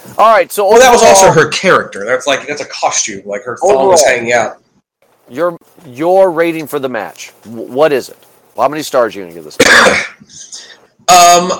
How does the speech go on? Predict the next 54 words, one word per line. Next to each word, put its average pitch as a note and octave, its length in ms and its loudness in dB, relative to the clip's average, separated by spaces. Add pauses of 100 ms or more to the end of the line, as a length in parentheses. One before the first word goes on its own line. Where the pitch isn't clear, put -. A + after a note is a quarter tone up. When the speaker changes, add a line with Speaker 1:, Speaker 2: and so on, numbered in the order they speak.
Speaker 2:
I G#3 340 2
would G3+ 140 -2
say, D#3 680 2 (320)
I D#3+ 160 2
would D#3+ 160 0
say D3 180 2
this D3+ 240 0
is - 80 -6
a B2+ 100 -8
two A#2+ 200 -6
and A2 80 -8
a - 20 -8
half F#2+ 220 -12
star E2+ 340 -12
match. - 420 -18 (540)
Speaker 1:
You D3+ 120 2
know, F#3+ 100 4
I'm F3+ 80 2
gonna F#3 120 2
agree D#3 140 2
with B2+ 140 0
Speaker 2:
Uh, - 0 -
Speaker 1:
you G#2+ 100 -2
on F2+ 80 -12
that F#2 140 -10
one. F2+ 100 -12
Two C3 140 -10
and B2+ 80 -4
a - 20 -8
half A2 140 -8
stars. E2 280 -8
Yeah, F#2+ 200 -6
I F#2 80 -6
agree F#2+ 140 -6
Speaker 2:
Yeah, - 160 -10
Speaker 1:
with - 80 -20
you. - 440 -20
Speaker 2:
two C#3+ 140 -4
and C3 80 -2
a A2+ 40 -2
half A2 200 -4
stars. F2+ 680 -12
Um, G2+ 500 -10 (680)
it's, B2+ 200 -4
you C#3+ 120 2
know, B2+ 120 6
others B2+ 300 4
have A2+ 120 -2
rated A#2 260 -2
it A2 120 -2
two A#2 160 -6
and A2 80 -4
a G2 40 -8
quarter, G#2 560 -4